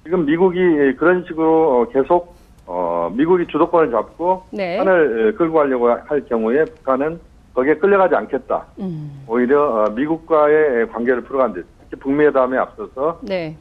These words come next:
Speaker 1: 어, 북한이 판 자체를, 어, 자신이 끌고 가거나 또는
Speaker 2: 음.
Speaker 1: 미국에 끌려가지 않는 그런 흐름들을 만들겠다. 이런 차원에서
Speaker 2: 네.
Speaker 1: 우선은, 어, 벼랑 끝 전술을, 어, 저강도 수준에서 하고 있다.
Speaker 2: 아.
Speaker 1: 이렇게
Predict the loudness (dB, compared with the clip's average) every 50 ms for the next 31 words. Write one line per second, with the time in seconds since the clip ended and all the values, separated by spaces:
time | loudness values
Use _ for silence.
0 | -20 _ _ -18 -14 -12 -6 -2 0 2 2 2 0 -4 -10 -12 -14 -16 -20 _
1 | _ _ -20 -20 -16 -8 -4 -4 -2 0 0 -2 -2 -4 -4 -2 0 2 2 2
2 | 0 -2 -8 -20 -20 -20 -20 -16 -12 -10 -10 -8 -6 -6 -4 -2 -2 -2 0 0
3 | 0 2 2 2 2 2 2 0 -2 -6 -10 -12 -10 -8 -4 -2 -2 -2 -2 -4
4 | -8 -10 -14 -18 -20 -18 -16 -8 -6 -2 0 0 0 0 -2 -6 -4 0 0 2
5 | 2 2 0 0 -2 -2 -4 -4 -2 0 0 2 2 2 0 0 0 -2 -2 -4
6 | -2 -2 -2 -2 -2 -2 -2 -2 -2 -4 -4 -6 -4 -2 0 0 0 0 -4 -4
7 | -4 -4 -6 -8 -10 -10 -8 -8 -8 -8 -10 -8 -6 -6 -6 -6 -8 -12 -8 -2
8 | 0 0 2 2 0 -2 -2 -6 -10 -18 -20 -20 -20 -20 -20 -14 -8 -4 -4 -4
9 | -2 0 0 0 0 0 -2 -2 -2 -2 -2 0 0 -2 -2 -2 -2 -2 0 2
10 | 2 4 4 2 2 0 -2 -2 -2 0 -2 -2 -4 -8 -14 -10 -4 -2 0 0
11 | 0 2 2 0 0 -2 -2 -6 -2 0 0 0 0 -2 -4 -2 -2 -2 -2 -2
12 | -4 -6 -6 -8 -16 _ -10 -8 -6 -6 -6 -6 -6 -8 -8 -10 -12 -8 -4 -2
13 | -2 -2 0 0